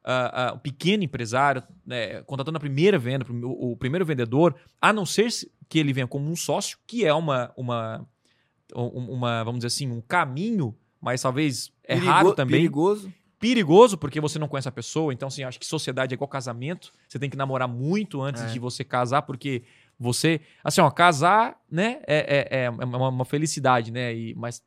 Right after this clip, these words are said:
Speaker 1: aí o, a dor de cabeça de uma separação não é nada fácil. Então, é, o bom é você minimizar os erros, que pode acontecer, casamento, né? O ser humano muda, enfim,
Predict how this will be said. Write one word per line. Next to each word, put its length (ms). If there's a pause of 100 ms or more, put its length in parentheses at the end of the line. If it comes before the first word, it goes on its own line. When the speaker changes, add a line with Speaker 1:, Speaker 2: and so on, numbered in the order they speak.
(400)
Speaker 1:
aí 320
o, 120 (240)
a 180
dor 320
de 140
cabeça 580
de 60
uma 80
separação 580
não 80
é 60
nada 180
fácil. 380
Então, 260 (400)
é, 80
o 140
bom 320
é 60
você 280
minimizar 460
os 100
erros, 420 (460)
que 80
pode 340
acontecer, 600
casamento, 640
né? 180
O 220
ser 180
humano 220
muda, 360
enfim, 300